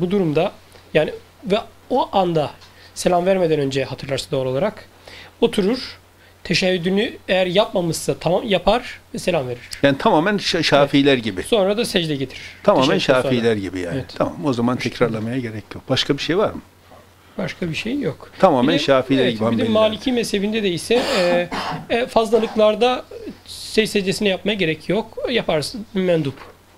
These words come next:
Speaker 1: Maliki mezhebinde.
Speaker 2: Ya fazla, fazlalıkla secde secdesine
Speaker 1: Y-,
Speaker 2: gerek yok
Speaker 1: yok,
Speaker 2: demiş.
Speaker 1: mendup, e, ama,
Speaker 2: Evet.
Speaker 1: e, şeylerde yapması gerekir mutlaka secde secdesi.
Speaker 2: Evet.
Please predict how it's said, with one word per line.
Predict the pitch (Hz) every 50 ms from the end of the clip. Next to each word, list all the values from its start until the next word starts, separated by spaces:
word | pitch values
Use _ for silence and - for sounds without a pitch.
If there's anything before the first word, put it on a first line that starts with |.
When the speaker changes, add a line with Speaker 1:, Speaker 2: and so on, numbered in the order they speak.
| _ -
Speaker 1:
Maliki | 156 156 151 147 - -
mezhebinde. | 147 131 - - 131 120 120 120 120 - - - - -
Speaker 2:
Ya | 117 107
fazla, | - - - 131 135 131 123 139 143 139
fazlalıkla | 135 - - 135 139 135 143 143 143 143 131 - 147
secde | - - 147 143 135
secdesine | - 135 131 127 135 123 - - 147 139 135 139 139 151
Speaker 1:
Y-, | 160
Speaker 2:
gerek | 139 135 131 135 123 - -
yok | 139 127 120
Speaker 1:
yok, | -
Speaker 2:
demiş. | 123 127 165 185 185 208 262
Speaker 1:
mendup, | 214 202 208 202 190 175 185 247 - - - -
e, | 185 165 165 170 -
ama, | - 226 214 208 226 - - -
Speaker 2:
Evet. | 208 190
Speaker 1:
e, | 196
şeylerde | - - 208 196 190 180 175 214 233 240 254 - - - _ -
yapması | 202 175 165 - 180 - -
gerekir | - 151 143 135 - - - - - - - -
mutlaka | - 147 - 165 147 - 143 135
secde | 127 - 151 127
secdesi. | - - 139 127 113 98 95
Speaker 2:
Evet. | 90